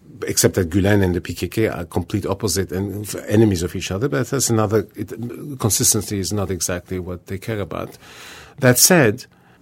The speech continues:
we've been focusing on the pastor, but there's actually a much bigger problem there. There are three consular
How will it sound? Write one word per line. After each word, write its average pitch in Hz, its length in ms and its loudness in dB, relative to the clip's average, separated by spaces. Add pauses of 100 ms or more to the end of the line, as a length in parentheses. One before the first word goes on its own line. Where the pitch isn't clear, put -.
we've 131 260 6
been 120 140 8
focusing 143 640 2
on 101 260 -2 (280)
the 101 100 -10
pastor, - 500 -4 (300)
but 113 140 4
there's 123 180 6
actually 156 240 4
a 117 60 4
much 110 180 -2
bigger 123 220 0
problem - 480 -10
there. - 180 -16 (640)
There 113 180 6
are 113 120 4
three 151 640 0 (800)
consular 117 440 0